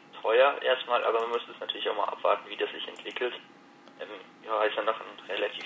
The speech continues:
junger Quarterback und, ähm, als Backup ist es auf jeden Fall keine schlechte, ähm, Option, würd ich sagen.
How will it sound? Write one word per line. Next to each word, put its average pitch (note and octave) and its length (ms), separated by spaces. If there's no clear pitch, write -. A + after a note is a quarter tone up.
junger A2 320
Quarterback - 580
und, G#2+ 100
ähm, - 180
als - 160
Backup F#2+ 320
ist - 160
es - 220
auf - 100
jeden G2+ 160
Fall F#2+ 240
keine F#2+ 280
schlechte, F#2 460
ähm, - 240
Option, - 480
würd F#2+ 140
ich - 140
sagen. - 200